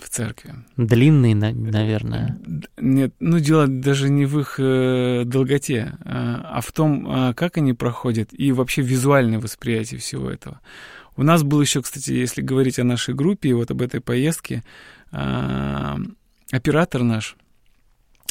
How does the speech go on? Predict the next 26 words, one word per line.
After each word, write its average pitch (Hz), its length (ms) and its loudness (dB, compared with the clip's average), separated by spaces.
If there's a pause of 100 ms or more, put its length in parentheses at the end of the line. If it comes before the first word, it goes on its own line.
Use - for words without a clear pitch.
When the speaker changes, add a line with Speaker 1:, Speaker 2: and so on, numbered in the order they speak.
(100)
Speaker 1:
Леша 127 340 0
Стрелов, 123 500 -4 (520)
он 160 280 2 (760)
был 165 260 2
искренний 120 440 2
атеист. 104 520 -4 (520)
То 156 80 4
есть 151 100 4
он 180 160 4
профессионал 156 540 2
своего 127 340 2
дела, 160 320 2
он 139 220 0
понимал, 143 420 2
что - 180 -8
он 107 100 -2
снимает, 143 760 0
и 131 180 -4
все, - 300 -4
он 127 100 2
готов 123 300 0
был 127 140 -2
на 120 160 4
эти 123 160 -4
темы 120 260 2
разговаривать. 131 720 2